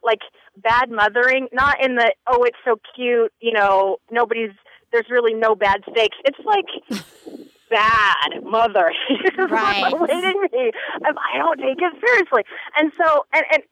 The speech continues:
Speaker 1: it's because of that, like, I get a lot of support from my spouse, uh, because he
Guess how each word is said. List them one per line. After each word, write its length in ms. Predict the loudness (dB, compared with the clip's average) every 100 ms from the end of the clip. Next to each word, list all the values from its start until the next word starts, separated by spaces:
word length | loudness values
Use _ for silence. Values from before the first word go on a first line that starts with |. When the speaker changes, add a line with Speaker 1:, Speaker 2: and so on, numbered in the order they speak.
| -4 -4
Speaker 1:
it's 120 | -4
because 360 | -6 -4 -2 -2
of 80 | 0
that, 180 | 0 0
like, 120 | 0
I 60 | 0
get 180 | 0 0
a 60 |
lot 320 | 0 0 2 0
of 80 | -6
support 340 | -14 -2 -2 0
from 160 | -4 -2
my 300 | 0 0 -2 -6
spouse, 380 | -2 2 2 -2 -8 -14 -8
uh, 60 | -6
because 440 | -6 -2 0 0 -2 -18 -20
he 80 | -4